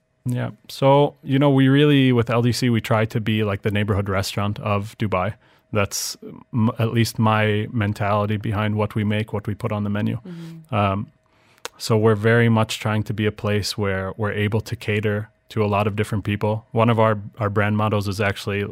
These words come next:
Speaker 1: a place where everyone has a seat at the table. So we're trying to be inclusive, not only with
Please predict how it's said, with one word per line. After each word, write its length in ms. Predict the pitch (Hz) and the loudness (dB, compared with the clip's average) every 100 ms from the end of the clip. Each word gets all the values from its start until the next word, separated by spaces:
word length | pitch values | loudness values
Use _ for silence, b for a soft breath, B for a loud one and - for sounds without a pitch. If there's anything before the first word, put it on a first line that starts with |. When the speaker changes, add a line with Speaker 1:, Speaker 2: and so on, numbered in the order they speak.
| - | -8
Speaker 1:
a 60 | 120 | -6
place 320 | 120 110 - | -2 -2 -2
where 100 | 110 | -4
everyone 260 | 107 107 | -2 0
has 180 | 101 107 | 0 -2
a 40 | 104 | -4
seat 220 | 120 110 | -4 -4
at 80 | 113 | -4
the 80 | |
table. 380 | 110 110 113 147 b b b b | -2 0 0 -6 b b b b
So 120 | 113 | -2
we're 60 | 98 | 0
trying 180 | 117 | 2
to 60 | 113 | 2
be 120 | 110 | 2
inclusive, 600 | 104 - 107 - 107 107 - | 0 0 -2 -2 -4 -6 -6
not 220 | 117 107 | -2 0
only 260 | 107 110 104 | 0 0 0
with 320 | 101 90 | -2 -4